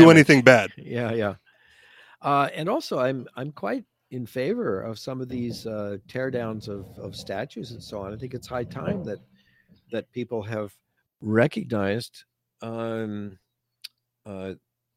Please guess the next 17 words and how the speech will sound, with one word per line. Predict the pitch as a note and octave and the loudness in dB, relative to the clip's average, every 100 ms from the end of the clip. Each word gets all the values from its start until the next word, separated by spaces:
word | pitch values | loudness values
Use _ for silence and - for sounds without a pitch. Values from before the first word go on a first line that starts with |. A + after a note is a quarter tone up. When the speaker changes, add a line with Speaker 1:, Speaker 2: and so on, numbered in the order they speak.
| - | -18
Speaker 1:
these | A#2+ G#2+ G#2+ G2 | -14 -10 -10 -10
iconic | G2 G2+ - B2 G#2+ | -12 -12 -10 -8 -10
figures | - G2+ G#2 B2 | -10 -12 -10 -12
for | - | -12
what | A#2 B2 | -12 -10
they | B2 | -8
were. | B2+ G3 F3+ - _ _ C#3 | -6 -8 -8 -16 _ _ -14
Uh, | A2 | -12
the, | G#2 A2 G#2+ - | -8 -10 -10 -12
the | |
one | A2+ B2+ | -8 -6
I've | C#3 G#2+ G2 - _ | -6 -6 -6 -10 _
always, | - A#2 C3+ G#2+ - | -14 -10 -10 -12 -18
one | G#2 G#2+ B2 | -14 -12 -10
that | F#2 | -10
I've | F#2 _ _ _ _ - | -12 _ _ _ _ -16
always | A2+ B2+ A2 - | -10 -8 -10 -14